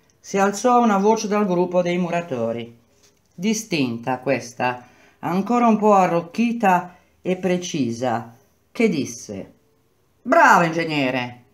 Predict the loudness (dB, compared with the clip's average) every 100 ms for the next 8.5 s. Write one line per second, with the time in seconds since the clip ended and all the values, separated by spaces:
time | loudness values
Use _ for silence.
0 | -2 2 2 4 4 4 4 4 4 4
1 | 4 2 0 0 2 4 2 0 0 2
2 | 4 2 0 -2 -2 -2 -2 0 0 0
3 | 0 2 2 0 -2 -2 -4 -12 _ _
4 | _ _ _ _ _ _ _ _ _ 2
5 | 4 4 4 0 0 0 0 0 0 0
6 | 0 0 0 -2 -4 -4 -6 _ _ _
7 | _ -4 0 0 -2 -6 -2 -2 0 0
8 | -2 -4 -6 -8